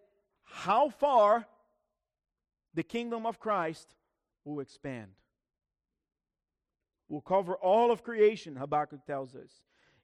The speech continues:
and we will drive every knee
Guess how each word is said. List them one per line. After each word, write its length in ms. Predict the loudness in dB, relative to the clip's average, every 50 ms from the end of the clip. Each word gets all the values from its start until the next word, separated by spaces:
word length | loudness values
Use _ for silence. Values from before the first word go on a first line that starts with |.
| _ _ -8
and 340 | -6 -4 -4 -4 -6 -8 -14 _
we 220 | -14 -12 -8 -8
will 300 | -6 -6 -6 -6 -6 -8
drive 600 | -10 -12 -18 -10 -6 -2 -2 0 0 -2 -4 -6 -8 _ _ _ _ _ _ _ _ -6
every 340 | -4 -4 -4 -6 -10 -10 -10
knee 380 | -8 -8 -8 -8 -10 -10 -14